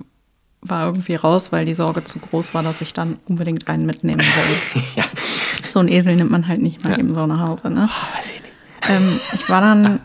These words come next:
Speaker 2: <laughs>
Speaker 1: ich bin dann irgendwann auf so eine Website gestoßen, die ich auch jedem empfehlen kann, der sowas mal machen will, ähm, freiwilligenarbeit punkt de. Unbezahlte Werbung, ne?
Speaker 2: Oh,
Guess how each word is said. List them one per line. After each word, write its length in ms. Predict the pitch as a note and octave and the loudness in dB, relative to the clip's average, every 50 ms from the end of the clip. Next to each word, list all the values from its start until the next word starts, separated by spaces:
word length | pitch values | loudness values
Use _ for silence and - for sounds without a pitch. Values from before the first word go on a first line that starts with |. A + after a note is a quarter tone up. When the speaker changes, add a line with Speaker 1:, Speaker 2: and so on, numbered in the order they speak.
| - - | -8 -10
Speaker 2:
<laughs> 160 | - - - - | -10 -14 -6 -6
Speaker 1:
ich 80 | G3 - | -6 -2
bin 100 | - G3 | 0 2
dann 140 | G#3 G#3 F#3 | 2 2 4
irgendwann 300 | E3 F3+ F#3+ G3 F#3 F3+ | 2 2 2 0 0 -2
auf 100 | E3+ F#3 - | -2 -2 -2
so 80 | - | 0
eine 140 | F#3 F3+ F3 | 0 0 2
Website 420 | F3+ - - - - A#3 G#3+ - | 2 0 0 0 0 0 0 0
gestoßen, 340 | - G3+ - - G3+ - G#3 | 0 -4 0 0 2 2 2
die 80 | F3+ E3+ | 2 2
ich 80 | F3 | -2
auch 100 | - - | -2 -2
jedem 400 | F#3 F#3 F#3 G3 G#3 G3+ A3+ G#3 G3 | -2 -2 0 0 2 2 2 2 0
empfehlen 380 | F#3+ F#3+ F3+ - G3 F#3+ F#3 | 0 -4 -4 -2 -2 -2 -2
kann, 200 | F3+ - F3 F3 F3 | -2 -2 -2 -2 -2
der 80 | F3 E3+ | -2 -2
sowas 280 | F3 F3 F#3 F3 - - | -2 -4 -4 -6 -6 -4
mal 100 | E3+ E3 | -4 -4
machen 300 | D#3+ F3+ - - E3+ D#3 | -4 -4 -4 -6 -4 -4
will, 320 | E3 E3 E3+ G3 A3 - - | -2 -2 0 -2 -2 -2 -4
ähm, 360 | F3+ F3 F3 F3+ F3 F3 E3 | -6 -4 -4 -2 -2 -4 -4
freiwilligenarbeit 1000 | - - F#3 F#3 F3+ F3 E3 D#3+ D3+ D#3+ E3 - - E3+ E3 E3 D#3 D3+ - - | -6 -4 -4 -2 0 0 0 0 -2 -4 -6 -6 -6 -6 -6 -4 -4 -6 -6 -8
punkt 300 | - - F3 D3+ - - | -10 -10 -10 -10 -8 -8
de. 380 | D#3+ - - D#3+ E3 F#3 C4+ C4 - _ _ _ _ _ _ _ _ _ _ _ _ _ _ _ _ _ _ _ _ - | -8 -6 -6 -6 -2 -2 -2 -4 -4 _ _ _ _ _ _ _ _ _ _ _ _ _ _ _ _ _ _ _ _ -6
Unbezahlte 640 | - F3+ E3+ D#3+ F3 - - - D#3+ D#3+ - - D#3+ | -2 -2 -2 -2 -2 -6 -8 -6 -6 -6 -6 -6 -6
Werbung, 480 | E3 D#3+ D#3+ D#3+ E3+ G3 A#3+ D4 - - - | -6 -4 -4 -4 0 2 2 2 2 0 -6
ne? 140 | - F3 - C4+ - | -2 0 0 0 2
Speaker 2:
Oh, 140 | - A#2 | 0 -2